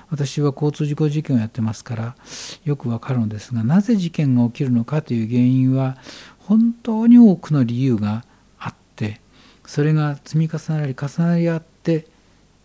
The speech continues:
掛け合わさって交通事故になってしまうというケースが多くあります。ドライバーが注意すればよかったという事件もあるけど、もっとたくさんの理由が重なり合っている場合もある。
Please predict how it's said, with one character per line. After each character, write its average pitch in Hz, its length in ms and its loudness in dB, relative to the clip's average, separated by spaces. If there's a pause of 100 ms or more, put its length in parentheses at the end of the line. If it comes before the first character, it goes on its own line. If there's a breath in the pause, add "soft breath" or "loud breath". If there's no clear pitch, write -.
(440)
掛 - 200 -12
け 208 120 4
合 226 60 6
わ 233 100 6
さ 226 140 -2
っ 208 40 -10
て - 340 -8 (880 soft breath)
交 127 140 -2
通 127 120 -10
事 131 80 -6
故 131 80 0
に 110 80 0 (300)
な 127 120 0
っ 120 60 -6
て 113 100 -14
し - 140 -12
ま 110 140 -8
う 113 80 -12
と - 100 -16
い 120 40 -8
う - 20 -10
ケ 135 160 -6
ー - 20 -2
ス - 120 -10
が 131 100 0
多 127 60 -2
く 127 100 -12
あ 113 40 -10
り 110 80 -10
ま 110 140 -10
す。 - 120 -20 (1300 soft breath)
ド 135 120 -2
ラ 151 100 2
イ 147 60 2
バ 123 240 2
ー 123 260 2
が 139 140 -10
注 175 180 0
意 147 60 0
す - 120 -10
れ 151 80 0
ば 147 100 -2
よ 147 80 -2
か 156 100 -6
っ 151 80 -8
た 180 160 -2
と 175 100 -4
い 147 80 0
う 143 60 -2
事 139 80 -4
件 139 140 0
も 135 60 0
あ 139 40 -2
る 143 80 -4
け 185 100 -2
ど、 180 120 0
も 147 120 0
っ - 20 -10
と - 120 -16
た - 100 -18
く - 80 -20
さ - 200 0
ん 226 40 10
の 214 80 10
理 160 120 2
由 147 100 2
が 131 120 0
重 151 280 -6
な - 0 -
り 147 100 -2
合 143 80 -4
っ - 40 -8
て 139 100 -16
い - 40 -10
る 127 40 -4
場 123 100 -4
合 120 60 -4
も 117 160 -2
あ 113 60 -12
る。 - 40 -20